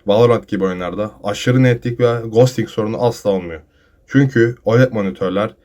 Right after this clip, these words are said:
gecikme tepkisini en iyi veren monitörlerdir. Üç A oyunlarda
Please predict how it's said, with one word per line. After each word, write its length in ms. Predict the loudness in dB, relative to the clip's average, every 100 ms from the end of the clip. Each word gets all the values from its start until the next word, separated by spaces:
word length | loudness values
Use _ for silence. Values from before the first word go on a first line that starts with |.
| _ _ _
gecikme 460 | -8 -8 -2 -2 0
tepkisini 520 | -2 -4 -8 -6 -6
en 220 | 2 4
iyi 140 | 4 4
veren 220 | 2 2
monitörlerdir. 800 | -2 -4 -4 -4 -6 -10 -20 _ _ _ _ _ _ _
Üç 200 | -2 4
A 140 | 4 4
oyunlarda 720 | 2 -2 -2 -2 -2 -4